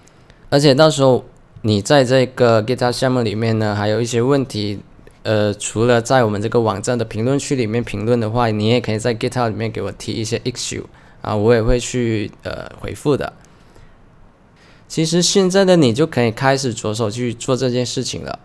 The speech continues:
啊，在你的目录里面呢，加上你一些简要的介绍说明，然后呢，给我提一个 pull request，啊，我会认真去看，然后呢，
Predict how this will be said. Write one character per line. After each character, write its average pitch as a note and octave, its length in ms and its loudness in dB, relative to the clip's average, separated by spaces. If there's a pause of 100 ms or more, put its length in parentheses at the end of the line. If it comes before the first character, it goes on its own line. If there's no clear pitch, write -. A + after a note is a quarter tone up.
啊， - 180 -8 (200)
在 F3 120 2
你 C#3+ 140 4
的 A#2 80 2
目 D3+ 240 4
录 D3+ 160 2
里 A#2+ 120 -2
面 B2 220 -2
呢， A#2 180 -2 (640)
加 C3 180 0
上 C#3 220 0
你 G#2+ 80 -2
一 A#2+ 60 -4
些 B2 120 -4
简 A2+ 220 -6
要 A#2+ 140 -2
的 A2+ 100 -4
介 B2 180 -2
绍 B2 220 -4
说 A#2 220 -4
明， C2 200 -10
然 F2 160 -8
后 B2+ 140 -2
呢， B2 100 -2
给 A2 160 -8
我 G2+ 120 -4
提 G#2 400 -10
一 A2 40 -8
个 A2+ 300 -2 (100)
pull C3 240 2
request， - 440 -6 (640)
啊， - 100 -10
我 F#2 140 -8
会 A2 260 -2
认 A2+ 220 -2
真 G#2+ 120 -4
去 - 140 -8
看， A2 320 -4
然 E2+ 100 -12
后 A2 200 -8
呢， G#2 200 -8